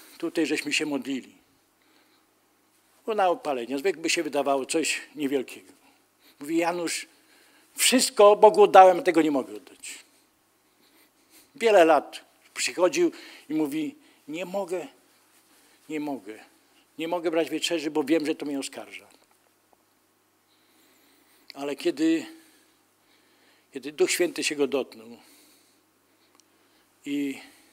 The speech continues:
któregoś dnia, niedawno to było, przyszedł tu i żeśmy się modlili. Przyszło uwolnienie. Dzisiaj potrafi się modlić, dzisiaj potrafi wzrastać. To go trzymało.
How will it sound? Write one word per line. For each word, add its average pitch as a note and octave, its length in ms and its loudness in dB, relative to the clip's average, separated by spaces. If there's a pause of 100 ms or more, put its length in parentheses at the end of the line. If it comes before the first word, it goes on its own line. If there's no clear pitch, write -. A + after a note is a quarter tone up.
(140)
któregoś C#3+ 420 -2
dnia, B2+ 360 -6 (720)
niedawno D3 420 4
to A2+ 120 -20
było, - 320 -20 (760)
przyszedł - 420 -4
tu C3 320 -4 (960)
i A#2 40 -18
żeśmy B2 280 -10
się A#2+ 140 -10
modlili. G2+ 380 -20 (1120)
Przyszło C3+ 300 -10
uwolnienie. G#2+ 500 -16 (1080)
Dzisiaj D3 460 -6 (160)
potrafi C#3+ 400 -6
się C3 120 -8
modlić, D3 400 -4
dzisiaj C#3+ 200 -4
potrafi C#3+ 480 -4 (1600)
wzrastać. E3+ 640 2 (600)
To F#3 120 -4
go F3+ 120 -8
trzymało. A2+ 380 -10